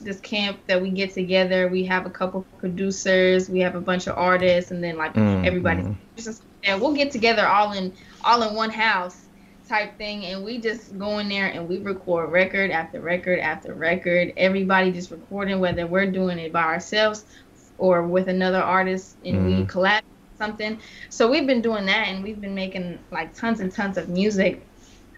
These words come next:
Speaker 1: So as far, as far as the music is going and kind of the direction with that, you know, right now with the covid state going on, we've just been trying to build our catalog and build,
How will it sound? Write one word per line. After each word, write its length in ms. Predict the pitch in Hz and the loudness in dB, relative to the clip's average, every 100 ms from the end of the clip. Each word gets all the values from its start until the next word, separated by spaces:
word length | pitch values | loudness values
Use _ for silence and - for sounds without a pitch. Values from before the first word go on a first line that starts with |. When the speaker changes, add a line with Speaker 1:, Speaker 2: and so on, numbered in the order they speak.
| - - - | -20 -20 -20
Speaker 1:
So 320 | - 226 202 | -4 4 6
as 240 | 165 190 - | 6 2 0
far, 300 | 262 302 277 | 2 4 4
as 200 | 214 208 | 2 -2
far 200 | - 302 | -4 -2
as 100 | 285 | -2
the 80 | 196 | -4
music 420 | 175 196 262 208 | -8 -4 -4 -4
is 140 | 190 185 | -8 -8
going 340 | 185 190 185 | -4 -2 -2
and 100 | 180 | -2
kind 180 | 175 190 | 0 0
of 60 | 185 | 0
the 180 | 180 170 | -4 0
direction 340 | 180 196 190 | 0 0 -6
with 140 | 175 175 | -6 0
that, 380 | 190 233 180 - - - - | 2 2 0 -6 -20 -20 -14
you 140 | - 190 | -4 0
know, 440 | 185 180 170 - - - - - | 2 2 0 -4 -12 -20 -16 -2
right 260 | 190 196 | 2 4
now 260 | 190 214 226 | 4 4 2
with 140 | 196 - | -2 -8
the 80 | |
covid 460 | 185 - 202 214 202 | -10 -8 -8 -6 -8
state 320 | - 190 180 | -4 -2 -2
going 260 | 185 185 180 | -2 -4 -2
on, 540 | 190 214 196 180 175 - | 0 2 2 0 -6 -8
we've 400 | 175 190 202 190 - - - - 180 | -4 -2 -2 -4 -8 -20 -20 -8 -2
just 240 | 196 202 | 0 4
been 200 | 185 185 | 6 4
trying 440 | 180 - 190 185 175 | 2 0 2 2 0
to 460 | - - 185 175 170 - - - - - - - - 165 175 | -6 -4 -2 -2 -4 -8 -20 -20 -20 -20 -20 -20 -16 -6 2
build 320 | 185 208 196 | 4 4 4
our 140 | 175 170 | 2 0
catalog 720 | - 175 196 175 160 160 - | 0 0 0 -2 -4 -6 -10
and 260 | 170 170 185 | -8 -8 -4
build, 720 | 175 190 190 180 175 175 | -2 0 0 0 -2 -6